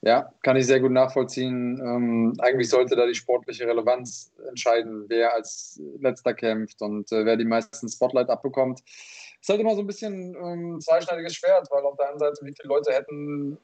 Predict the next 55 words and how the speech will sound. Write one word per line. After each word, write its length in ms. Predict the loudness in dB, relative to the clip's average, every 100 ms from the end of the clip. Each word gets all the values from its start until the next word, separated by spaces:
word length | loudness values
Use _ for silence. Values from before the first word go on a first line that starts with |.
| _
die 80 | 4
anderen 240 | 6 6 6
Leute 280 | 4 4
dann 340 | 0 0 0 -2
gar 220 | 2 2
nicht 140 | 0
erst 320 | -4 -6 -8 -10
gesehen, 540 | -6 -2 -2 -4 -10 _
wenn, 480 | -4 -4 -10 -14 -14
äh, 300 | -8 -6 -2
nicht 480 | 4 4 4 0 2
die 260 | 4 6
beiden, 560 | 4 4 6 4 2 -2
die 160 | -4
den, 520 | -2 -4 -4 -6 -4 -2
den 180 | -4
Fame 280 | 0 2 2
hatten 360 | 0 0 -6 -8
oder 220 | -2 0
eben 220 | 0 -2
die 120 | 0
öffentliche 320 | -2 -2 0 0
Aufmerksamkeit 640 | 0 -4 -6 -2 -2 -2
oben 220 | -14 -16
stehen. 240 | -6 -2 2
Also, 320 | 4 4 2 -2 -18 -20 -20 _
ist 180 | -4 2
eine, 140 | 4 4
ist 260 | 0 -4
eine 100 | 0
lange 220 | 0 0
und 100 | -4
schwierige 260 | -6 -6 -6
Diskussion. 640 | -10 -10 -10 -2 0 0 -2
Ich 120 | -2
glaube, 240 | -2 -2
worüber 300 | -4 0 0
wir 80 | 2
nicht 180 | 0 0
diskutieren 480 | -6 -6 0 0 2
können, 320 | 2 2 0
ist, 260 | -2 2
dass, 300 | 2 2 0
äh, 220 | 4 4 4
die 80 |
sportliche 540 | 0 -2 0 0 0 0
Relevanz 360 | 0 2 2 0
gegeben 360 | -4 -4 -2
ist 180 | -6 -6
nächste 280 | -8 -8 0
Woche 180 | 0 0
bei 120 | -2
U 100 | -2
F 80 | -4
C 260 | -2 -2